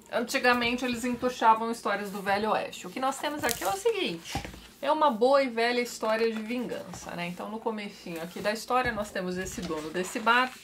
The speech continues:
que é o escocês. Ele tem lá a família dele, uma esposinha, né? Então ele tá lá conversando com os clientes dele do bar e tudo mais. E aí chega um bando de bandidos no bar dele.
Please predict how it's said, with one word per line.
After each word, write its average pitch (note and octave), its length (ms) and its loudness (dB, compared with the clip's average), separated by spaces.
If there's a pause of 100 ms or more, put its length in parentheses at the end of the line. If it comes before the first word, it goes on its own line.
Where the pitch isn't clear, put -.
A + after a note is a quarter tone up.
(260)
que - 80 -2
é - 20 4
o F3 120 2
escocês. - 920 -2 (220)
Ele A3 160 -4
tem A3 180 -2
lá F#3 120 6
a E3 60 6
família G#3+ 420 0
dele, A#3+ 420 2
uma G3+ 140 -6
esposinha, A3+ 720 -2
né? F#3+ 260 -4
Então F#3+ 160 -6
ele G3 80 -4
tá G3 140 -2
lá F3 140 4
conversando E3+ 520 -6
com D#3+ 120 -12
os E3+ 100 -8
clientes D#3+ 420 -8
dele E3 240 -4
do G#3 160 -2
bar A#3 220 0
e B3 40 -4
tudo D#4+ 200 -8
mais. F4+ 240 -4
E F#4 60 0
aí F4+ 260 0
chega C#4+ 680 0
um A3 100 0
bando F#3 280 0
de F#3+ 100 -2
bandidos G3 720 -2
no - 80 -12
bar - 260 -4
dele. - 380 -12